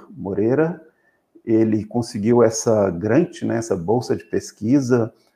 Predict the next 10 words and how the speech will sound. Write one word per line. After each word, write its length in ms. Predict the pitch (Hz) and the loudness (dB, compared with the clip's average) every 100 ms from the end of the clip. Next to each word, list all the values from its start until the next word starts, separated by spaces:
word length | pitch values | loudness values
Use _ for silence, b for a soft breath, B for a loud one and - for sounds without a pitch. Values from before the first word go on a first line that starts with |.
| _ - | _ -14
da 760 | 90 101 104 98 92 92 87 - | 0 2 2 2 0 -2 -6 -6
Fundação 500 | 127 117 107 - 117 | 0 0 0 -2 -2
Bial, 540 | 113 104 107 135 135 | 0 2 2 2 -2
que 80 | - | -4
é 40 | |
uma 200 | 113 113 | -4 -2
das 180 | 107 110 | -4 -8
poucas 400 | - 165 165 - | -6 -2 -2 -4
fundações 920 | - 127 110 - - 127 139 127 - b b b _ | -2 0 0 0 -4 0 0 -2 -6 b b b _
que, 520 | - 120 113 110 - | -6 -2 0 0 -4